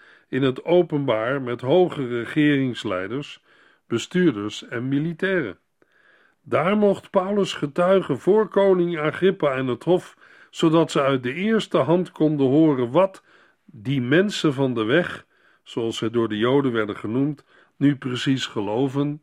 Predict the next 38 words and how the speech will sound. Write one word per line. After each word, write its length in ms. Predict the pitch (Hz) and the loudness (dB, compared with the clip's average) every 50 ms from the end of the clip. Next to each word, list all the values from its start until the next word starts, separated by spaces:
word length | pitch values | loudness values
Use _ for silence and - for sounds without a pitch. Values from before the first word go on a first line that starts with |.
| _ _ | _ _
en 180 | - 160 156 | -4 -2 -2
zeggen. 540 | 147 131 143 160 160 139 127 110 101 85 - _ _ _ _ _ _ _ _ _ _ _ _ _ _ _ _ _ | 0 0 -2 -2 -4 -4 -8 -12 -12 -14 -16 _ _ _ _ _ _ _ _ _ _ _ _ _ _ _ _ _
Ja, 360 | - 117 127 127 123 123 127 | 0 0 2 2 2 0 -2
het 160 | 127 123 - | -4 -6 -4
was 220 | - 127 120 117 - | -4 -2 -2 -2 0
wel 240 | 127 127 131 131 123 | 0 2 2 2 0
een 80 | 123 | -2
gelegenheid 880 | - - 127 123 131 151 151 139 - 123 110 101 104 123 139 - - _ _ _ _ _ _ _ _ _ _ _ _ | -2 0 2 2 4 4 4 2 0 -2 -4 -4 -6 -8 -10 -12 -16 _ _ _ _ _ _ _ _ _ _ _ _
die 140 | - 127 | -4 0
met 240 | 127 135 135 127 120 | 2 2 2 2 2
wereldse 640 | 127 143 165 196 196 180 175 170 151 - - 135 - | 2 4 4 4 4 2 2 0 0 0 -2 -2 -2
pracht 420 | - 139 139 165 175 143 - - | 0 0 2 2 2 0 -2 -2
en 160 | 147 135 135 127 | -2 -2 -2 0
praal 360 | - 143 156 175 180 180 165 | 2 2 2 4 2 2 2
was 220 | 147 147 147 - | 2 2 0 -2
gevuld 540 | - - 139 135 123 147 165 175 180 175 - | -2 -4 -4 0 2 4 4 4 2 0 -2
en 160 | 170 160 165 | -2 0 2
omgeven. 640 | 160 160 156 - - 123 117 117 113 101 92 87 80 _ _ _ _ _ _ _ _ _ _ _ _ _ _ _ _ _ _ _ | 2 2 0 0 -2 -2 0 0 0 -2 -4 -10 -20 _ _ _ _ _ _ _ _ _ _ _ _ _ _ _ _ _ _ _
Het 200 | - 135 135 143 | -2 0 2 4
leek 260 | 156 165 170 160 139 | 4 4 4 2 2
meer 260 | 160 170 180 185 180 | 2 4 6 6 4
op 120 | 175 156 - | 4 2 0
een 100 | 147 120 | -2 -2
staatsbezoek 880 | - - - 180 180 196 208 196 - - - 170 160 147 180 196 180 - | -2 0 0 2 2 4 2 0 -2 -4 -2 -2 2 2 2 0 0 -2
van 160 | - 160 143 | -2 0 0
een 140 | 135 120 - | 0 -2 -2
koning 580 | - 151 147 165 180 185 190 196 190 190 196 _ _ _ _ _ _ _ _ | 0 2 4 4 4 2 2 0 -2 -6 -8 _ _ _ _ _ _ _ _
en 120 | - 131 135 | -4 0 2
was 220 | 151 160 151 - | 2 2 4 4
omgeven 600 | 175 151 156 131 - 156 165 185 202 170 160 170 | 4 2 2 2 2 2 4 4 2 2 2 2
met 200 | 165 165 160 147 | 2 2 2 2
muziek 440 | 139 143 143 139 127 151 196 196 - | 0 0 -2 0 0 0 -2 -2 -2
en 220 | - 151 139 139 127 | -4 -4 -2 0 2
blazen 440 | 127 139 156 175 190 185 - 170 | 2 2 4 4 4 2 2 2
op 160 | 156 156 151 - | 0 0 -2 -2
trompetten 640 | - - 143 139 135 123 - 156 175 170 - 160 156 | -2 2 2 2 2 0 0 -2 -2 -2 -2 -2 0
en 220 | 151 147 139 139 131 | 0 0 0 0 0
bazuinen. 720 | 139 131 127 123 123 120 110 110 101 98 95 90 87 - | 2 2 2 2 0 -2 -2 -2 -4 -8 -12 -14 -18 -20